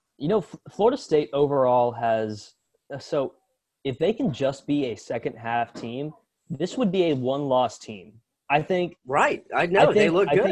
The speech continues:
Speaker 1: think Virginia
Speaker 2: in the first
Speaker 1: probably
Speaker 2: half.
Speaker 1: w-, I think Virginia was an outright loss.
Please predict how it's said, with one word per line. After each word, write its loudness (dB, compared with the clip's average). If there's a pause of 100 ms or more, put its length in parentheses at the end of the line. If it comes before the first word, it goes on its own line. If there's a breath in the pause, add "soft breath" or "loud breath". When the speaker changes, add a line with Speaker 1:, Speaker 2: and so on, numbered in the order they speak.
Speaker 1:
think -6
Virginia 0
Speaker 2:
in -4
the -6
first 2
Speaker 1:
probably 0
Speaker 2:
half. 0
Speaker 1:
w-, 2 (240)
I 0
think -2
Virginia 0
was -2
an -4
outright -2
loss. -8